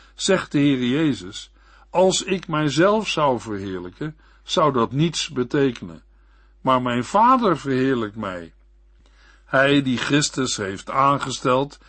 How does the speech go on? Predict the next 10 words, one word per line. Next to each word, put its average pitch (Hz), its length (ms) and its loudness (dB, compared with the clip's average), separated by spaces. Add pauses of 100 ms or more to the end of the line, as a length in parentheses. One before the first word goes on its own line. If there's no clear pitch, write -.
(140)
is 135 220 0
de 131 100 2
Heere, 160 460 0 (340)
die 156 180 2
gesproken 151 720 0
heeft: 101 440 -6 (300)
"Jij 165 280 2
bent 156 280 0
mijn 139 220 2
zoon, 156 460 2